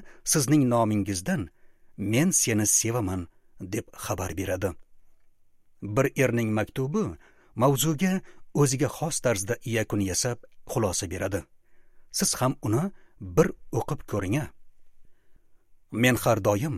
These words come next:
xotinim uchun Xudoning o'ylaganlariga mos keladigan, u shaxs sifatida rivojlanishi mumkin bo'lgan xavfsiz sharoitlarni yaratib berishni orzu qilganman. Hamda "Shunday bo'layapti", deb o'ylayman. Hozir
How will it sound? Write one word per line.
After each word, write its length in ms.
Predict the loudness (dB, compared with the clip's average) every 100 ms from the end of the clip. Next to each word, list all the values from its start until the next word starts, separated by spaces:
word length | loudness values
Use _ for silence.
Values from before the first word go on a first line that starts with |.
| -8 -16
xotinim 420 | -2 0 4 4 4
uchun 220 | 2 0 -2 -8 -12
Xudoning 540 | -4 4 6 6 4 0
o'ylaganlariga 680 | 0 0 2 0 0 0 0
mos 200 | 0 -2
keladigan, 480 | -2 -4 -4 -4 -4 -6 -12 -20 -20 -20 -4
u 140 | 0 0 0
shaxs 360 | -2 -2 0 -2
sifatida 440 | 0 0 0 0 -2 -6 -16 -6
rivojlanishi 600 | 0 2 4 4 2 0
mumkin 380 | 0 0 2 2
bo'lgan 340 | 2 2 2 0 -2 -20 -8
xavfsiz 380 | -2 0 0 -2
sharoitlarni 640 | 0 2 2 2 2 2 2
yaratib 400 | 2 2 -2 -6
berishni 480 | -2 -2 0 0 -2 -4 -16 -20 -12
orzu 360 | -4 -4 -2 -6
qilganman. 520 | -6 -8 -6 -6 -6 -8 -14 -20 -20 -20 -20 -20 -2
Hamda 320 | 0 2 0 -4 -8 -20 -8
"Shunday 380 | -2 0 0 -2
bo'layapti", 580 | -2 -2 -2 -4 -2 -2 -2 -6
deb 240 | -6 -6 -4
o'ylayman. 500 | -6 -4 -2 -2 -4 -12 -20 -20 _ -20 -20 -20 -20 0
Hozir 280 | 4 4